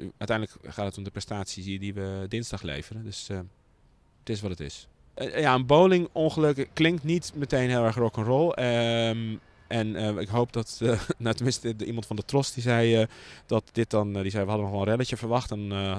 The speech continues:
dan, eh, is dit dat." En ik hoop dat, eh, dat we nog iets, eh, eh, beter uit de <laughs> verf komen dan dit. Maar het is, eh, gewoon kloten. En, eh, eh,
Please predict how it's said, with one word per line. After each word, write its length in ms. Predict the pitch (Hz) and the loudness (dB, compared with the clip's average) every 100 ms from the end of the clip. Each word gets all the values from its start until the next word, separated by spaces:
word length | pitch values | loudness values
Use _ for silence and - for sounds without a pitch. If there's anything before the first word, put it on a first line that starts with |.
| - | -6
dan, 280 | 107 101 98 | -6 -4 -6
eh, 120 | 78 | -6
is 140 | 98 | -4
dit 160 | 107 123 | -4 -2
dat." 280 | 131 135 101 | -2 -4 -10
En 180 | 95 107 | -12 -12
ik 140 | 107 - | -14 -2
hoop 340 | 117 110 - | 0 0 -2
dat, 280 | 113 104 - | -6 -6 -6
eh, 100 | 110 104 - - - - - - - - - - - _ | -4 -4 -8 -20 -20 -20 -20 -20 -20 -20 -20 -20 -20 _
dat 220 | - 117 | -6 -4
we 80 | - | -4
nog 140 | 113 | -4
iets, 360 | - 120 - - | -4 -2 -2 0
eh, 300 | 117 113 107 | 2 2 2
eh, 60 | 104 110 _ _ 110 113 104 104 | 0 -6 _ _ -4 -2 -2 -2
beter 300 | 104 107 - | 2 2 2
uit 100 | 104 | 0
de 60 | - - | 2 4
<laughs> 40 | |
verf 240 | - - 123 | 6 6 4
komen 360 | - 139 107 | 2 2 2
dan 120 | 104 101 | 0 0
dit. 200 | 92 - | 0 2
Maar 100 | 104 | 0
het 120 | - | 0
is, 240 | 101 - | -4 -2
eh, 200 | 104 98 | -2 -2
gewoon 200 | 92 101 | -4 -6
kloten. 400 | - 98 87 101 - - _ | -2 0 0 -4 -12 -20 _
En, 300 | - 95 95 | -10 -10 -8
eh, 420 | 92 92 92 | -10 -10 -10
eh, 40 | 90 | -12